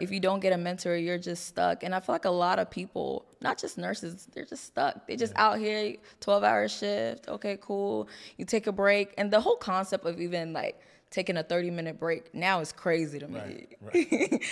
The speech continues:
Speaker 1: <laughs> I need my time back.
Speaker 2: Yeah,
Speaker 1: So
Speaker 2: yeah.
Speaker 1: mentorship has been huge,
Speaker 2: Yeah.
Speaker 1: huge game changer.
Speaker 2: Yeah, and it's, it's so funny because I, like, I remember, um, you know, 'cause my, you know, my parents are from Haiti,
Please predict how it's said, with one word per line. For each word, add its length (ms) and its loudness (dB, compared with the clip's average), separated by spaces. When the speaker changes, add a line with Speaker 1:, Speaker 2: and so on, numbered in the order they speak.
Speaker 1:
<laughs> 200 -14
I 80 2
need 160 -4
my 140 -2
time 360 -4
back. 220 -2
Speaker 2:
Yeah, 120 -8
Speaker 1:
So 380 0
Speaker 2:
yeah. 80 -4
Speaker 1:
mentorship 540 0
has 260 -2
been 380 -4
huge, 840 -4
Speaker 2:
Yeah. 120 -6
Speaker 1:
huge 260 -2
game 220 -6
changer. 440 -10
Speaker 2:
Yeah, 140 -2
and 80 -4
it's, 120 -6
it's 180 -4
so 120 -2
funny 280 -4
because 300 -8
I, 220 -4
like, 120 -10
I 160 -2
remember, 600 -6
um, 600 -2
you 120 -8
know, 160 -6
'cause 160 -14
my, 240 -6
you 80 -10
know, 60 -8
my 100 -6
parents 320 -8
are 60 -10
from 140 -12
Haiti, 440 -10